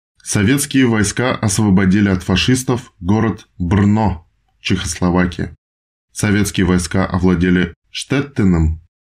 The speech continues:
Советские танки ворвались к центру Берлина. Двадцать шестого апреля тысяча девятьсот шестьдесят пятого года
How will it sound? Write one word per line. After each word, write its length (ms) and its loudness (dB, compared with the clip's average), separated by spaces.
Советские 600 -2
танки 400 0
ворвались 540 0
к 100 -18
центру 460 0
Берлина. 640 2
Двадцать 460 0
шестого 520 0
апреля 360 0
тысяча 420 -2
девятьсот 440 2
шестьдесят 560 0
пятого 400 0
года 440 0